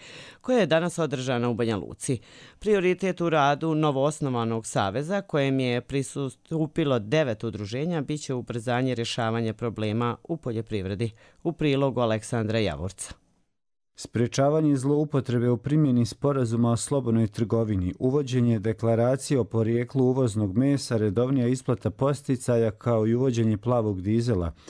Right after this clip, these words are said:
Speaker 2: samo su neki od ciljeva Saveza udruženja poljoprivrednih proizvođača Republike Srpske, rekao je predsjednik ovog saveza Stojan Marinković.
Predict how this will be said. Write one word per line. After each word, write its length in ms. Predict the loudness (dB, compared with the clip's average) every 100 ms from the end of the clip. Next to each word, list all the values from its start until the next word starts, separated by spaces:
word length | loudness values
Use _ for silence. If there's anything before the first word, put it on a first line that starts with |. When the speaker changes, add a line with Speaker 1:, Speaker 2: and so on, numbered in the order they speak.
| -20 -20
Speaker 2:
samo 380 | -10 -2 0 0
su 180 | 0 0
neki 300 | 0 2 0
od 140 | -2
ciljeva 460 | -2 0 2 2 0
Saveza 560 | -2 0 2 2 2 -2
udruženja 500 | -2 -2 2 2 0
poljoprivrednih 800 | 0 -2 0 0 2 2 2 0
proizvođača 800 | -2 -2 -2 0 2 0 0 -2
Republike 500 | 0 -4 -4 -2 -4
Srpske, 560 | 0 -2 -4 -6 -6 -8 -20 -20 _ 0
rekao 400 | 0 0 0 0
je 80 |
predsjednik 580 | 0 0 -2 0 0 2
ovog 240 | 0 0 -2
saveza 480 | -2 0 0 -2
Stojan 380 | -4 0 2 2
Marinković. 840 | 2 0 -2 -4 -6 -8 -8 -10